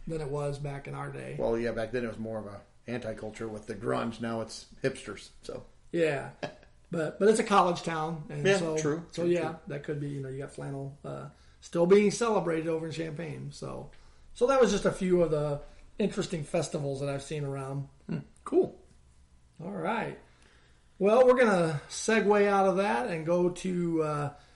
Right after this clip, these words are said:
Speaker 1: we're gonna have our rant of the week. And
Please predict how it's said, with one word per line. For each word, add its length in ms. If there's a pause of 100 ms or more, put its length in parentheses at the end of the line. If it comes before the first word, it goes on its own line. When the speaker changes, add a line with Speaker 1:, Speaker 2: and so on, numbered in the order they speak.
(180)
Speaker 1:
we're 100
gonna 140
have 200
our 180
rant 440
of 200
the 80
week. 400 (140)
And 100